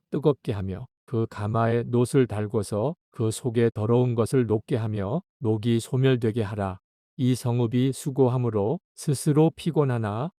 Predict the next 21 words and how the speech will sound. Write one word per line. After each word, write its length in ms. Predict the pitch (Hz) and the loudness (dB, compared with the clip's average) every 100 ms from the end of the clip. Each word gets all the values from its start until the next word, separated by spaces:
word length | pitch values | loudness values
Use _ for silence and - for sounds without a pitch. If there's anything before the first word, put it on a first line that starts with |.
| _ | _
많은 400 | 101 107 120 123 | -4 0 0 2
녹이 400 | 110 104 117 131 | 0 2 -2 -2
그 160 | - 127 | 0 0
속에서 440 | 147 139 135 147 | 0 2 2 2
벗겨지지 680 | 131 120 - 120 120 127 127 | 0 -2 0 -2 -2 -2 -2
아니하며, 720 | 101 107 113 107 117 110 156 - - | -2 -2 -2 -2 -4 -6 -10 -14 -6
불에서도 480 | 120 120 135 123 | 0 2 2 2
없어지지 800 | 127 120 - 127 117 107 127 143 | 2 2 0 -2 -2 -4 -2 -2
아니하는도다. 800 | - 104 113 127 135 113 101 92 - _ _ _ | -2 -4 -2 0 0 -2 -6 -10 -16 _ _ _
너의 300 | - 107 113 | -2 2 2
더러운 400 | - 107 117 123 | 0 0 2 2
것들 280 | 123 113 127 | 2 2 0
중에 280 | 113 127 127 | -2 -2 -2
음란이 580 | 135 123 127 117 127 123 | 0 0 0 0 0 -2
그 140 | - 123 | -2 -4
하나이니라. 680 | - 135 123 104 95 92 - _ _ _ - | -2 -2 -2 -2 -6 -10 -16 _ _ _ -6
내가 420 | 104 107 113 117 | -2 0 -2 -2
너를 420 | - 107 113 127 131 | -2 0 2 2 2
깨끗하게 540 | 160 127 165 139 127 | -4 -2 -2 0 0
하나, 340 | 117 110 90 95 _ | -2 -2 -4 -8 _
내가 380 | 107 107 113 113 | -4 -2 0 -2